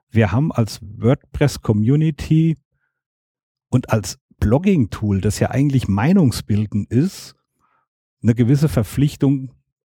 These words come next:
da klare Kante zu zeigen und Stellung zu nehmen. Und dann sind wir losgezogen und haben gesagt, „Lass uns mal gucken, ob wir da irgendjemanden finden können, der, hm, wie soll ich sagen,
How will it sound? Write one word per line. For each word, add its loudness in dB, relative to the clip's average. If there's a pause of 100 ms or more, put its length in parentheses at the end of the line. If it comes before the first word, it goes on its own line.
(140)
da -2
klare -2
Kante -6
zu -16
zeigen -2
und -6
Stellung -4
zu -10
nehmen. -8 (960)
Und 0
dann 2
sind 2
wir 4
losgezogen -2
und -2
haben -2
gesagt, -2 (120)
„Lass -2
uns 0
mal 0
gucken, -4
ob -4
wir 0
da 2 (120)
irgendjemanden -2
finden -2
können, 2 (920)
der, 4 (580)
hm, 0 (160)
wie -4
soll -4
ich -2
sagen, -2